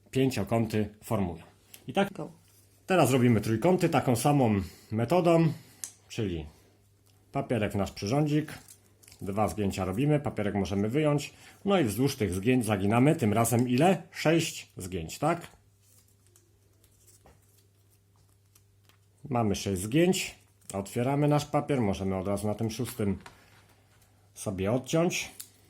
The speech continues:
Speaker 1: Doginamy. No i formujemy trójkąt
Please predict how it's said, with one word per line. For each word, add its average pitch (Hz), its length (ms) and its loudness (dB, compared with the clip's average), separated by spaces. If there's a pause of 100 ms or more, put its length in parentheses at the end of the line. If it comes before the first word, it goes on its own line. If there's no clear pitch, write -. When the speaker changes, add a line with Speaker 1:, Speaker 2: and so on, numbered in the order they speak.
(3000)
Speaker 1:
Doginamy. 110 760 2 (840)
No 202 80 0
i 170 80 2
formujemy 123 520 4
trójkąt 143 580 0